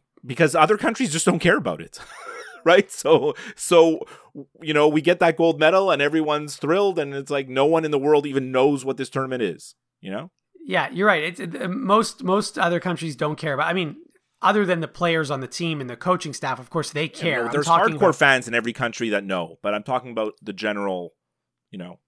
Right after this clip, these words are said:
Speaker 1: the
Speaker 2: Right.
Speaker 1: general sports fan.
Speaker 2: In Europe, in Europe, they care about the World Championships that happen in May.
Speaker 1: Right.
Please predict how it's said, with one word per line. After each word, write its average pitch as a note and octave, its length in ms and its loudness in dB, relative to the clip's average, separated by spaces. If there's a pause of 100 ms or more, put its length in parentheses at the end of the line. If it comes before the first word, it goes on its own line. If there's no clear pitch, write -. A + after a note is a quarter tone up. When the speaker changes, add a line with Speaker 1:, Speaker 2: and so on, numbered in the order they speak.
(300)
Speaker 1:
the - 60 -12
Speaker 2:
Right. C3 180 -4
Speaker 1:
general F2+ 280 -12
sports - 360 -20
fan. - 140 -20
Speaker 2:
In G#3 160 0
Europe, F#3+ 500 2 (360)
in F3 160 -4
Europe, F#3 320 2
they E3 160 -2
care F#3+ 280 2
about E3 340 0
the D3+ 180 -8
World F3 400 2
Championships D#3 580 -6
that D3 160 -8
happen D3+ 360 -4
in C3 180 -8
May. B2+ 320 -4 (1300)
Speaker 1:
Right. E2+ 320 -10